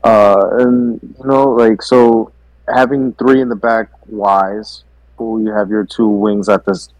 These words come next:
at this cut. I don't agree with Turnbull. Guy, like, come on, you, I would have appreciated more experience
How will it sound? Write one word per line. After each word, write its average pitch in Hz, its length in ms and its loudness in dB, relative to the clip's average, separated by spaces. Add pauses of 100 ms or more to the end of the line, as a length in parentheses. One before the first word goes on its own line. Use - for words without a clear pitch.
(480)
at 107 200 0
this 101 180 0
cut. 101 320 0 (100)
I 107 120 4
don't 113 160 4
agree 110 240 2
with 101 160 2
Turnbull. 101 600 -2 (480)
Guy, 95 360 2 (300)
like, 101 260 -6 (260)
come 107 180 -4
on, 95 400 -4
you, 101 160 0 (200)
I 107 160 6
would 107 200 4
have 104 80 2
appreciated 98 600 0
more 95 380 0
experience - 1160 -2